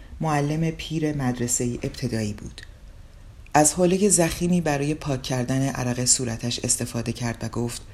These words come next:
"گویا سال هزار و نهصد و پنجاه بود، اولین سال جنگ کره.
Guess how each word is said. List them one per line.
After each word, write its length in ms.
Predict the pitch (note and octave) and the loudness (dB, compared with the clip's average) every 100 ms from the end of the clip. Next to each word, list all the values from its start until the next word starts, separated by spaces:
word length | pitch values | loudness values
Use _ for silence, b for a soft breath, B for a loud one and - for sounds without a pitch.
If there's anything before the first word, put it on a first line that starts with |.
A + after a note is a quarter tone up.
| B B B B B B - - | B B B B B B -18 4
"گویا 280 | F3 G3+ C4 | 8 8 8
سال 280 | - B3+ | 6 6
هزار 380 | B3 F#3+ D3 D#3+ | 6 6 6 6
و 40 | F3+ | 4
نهصد 340 | C#3 - D3+ | 4 4 4
و 40 | |
پنجاه 520 | F3 C#3+ A#2 C#3+ C#3+ - | 2 2 4 4 0 -2
بود، 180 | F#2+ - B B B - - - - - | -8 -10 B B B -18 -16 -18 0 4
اولین 340 | E3+ E3+ E3+ | 6 6 6
سال 300 | F3 G3+ G#3 | 6 6 6
جنگ 400 | E3 D3+ D3 D3 | 4 2 2 2
کره. 360 | D3 B2 A#2 | 0 -2 -4